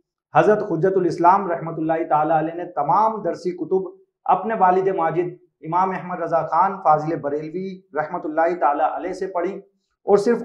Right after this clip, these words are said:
उन्नीस साल की उम्र में फारिगुत तहसील हो गए।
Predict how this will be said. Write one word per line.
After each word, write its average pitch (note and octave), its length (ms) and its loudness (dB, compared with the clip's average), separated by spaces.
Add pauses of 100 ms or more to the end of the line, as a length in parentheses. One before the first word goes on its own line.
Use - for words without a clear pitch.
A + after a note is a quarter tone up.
उन्नीस G#3+ 440 -4
साल G3 280 6
की F#3 100 -6
उम्र E3 300 -4
में F3+ 160 -10 (400)
फारिगुत G3 460 6
तहसील F#3+ 460 -2
हो D#3+ 200 -4
गए। A2 180 -10